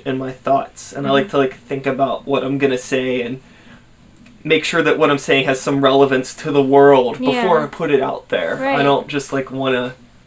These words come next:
Speaker 2: Social
Speaker 1: put
Speaker 2: media kinda puts into your brain that you're up on this pedestal, and, like, yes, it is, it's very open thing that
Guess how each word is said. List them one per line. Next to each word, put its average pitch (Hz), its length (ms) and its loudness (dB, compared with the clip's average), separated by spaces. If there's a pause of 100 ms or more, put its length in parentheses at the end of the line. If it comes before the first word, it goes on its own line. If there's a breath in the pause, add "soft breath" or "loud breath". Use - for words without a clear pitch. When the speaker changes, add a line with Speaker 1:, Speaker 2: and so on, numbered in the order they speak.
(120)
Speaker 2:
Social 285 360 -4
Speaker 1:
put 240 80 4
Speaker 2:
media 269 360 0
kinda 233 360 -4
puts 226 240 -8
into 226 220 -8
your 202 100 -8
brain 196 280 -8
that 185 160 -14
you're 190 200 -12
up 190 140 -10
on 190 120 -8
this 180 120 -12
pedestal, 185 560 -8
and, 185 140 -6
like, 196 180 -8
yes, 240 340 0
it 202 120 4
is, 214 220 -2
it's - 200 -8
very 202 300 -2
open 190 320 -8
thing 190 180 -6
that 175 200 -6